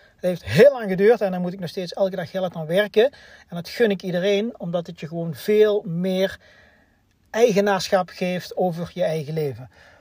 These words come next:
Maar het tegenovergestelde waar ik het dus, eh, nu over wil hebben, is verantwoordelijkheid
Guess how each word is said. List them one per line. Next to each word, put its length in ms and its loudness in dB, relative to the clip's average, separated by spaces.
Maar 120 2
het 80 0
tegenovergestelde 760 6
waar 140 4
ik 60 -2
het 80 -20
dus, 260 -10
eh, 80 -8
nu 160 -2
over 220 0
wil 100 6
hebben, 340 6
is 400 -2
verantwoordelijkheid 760 2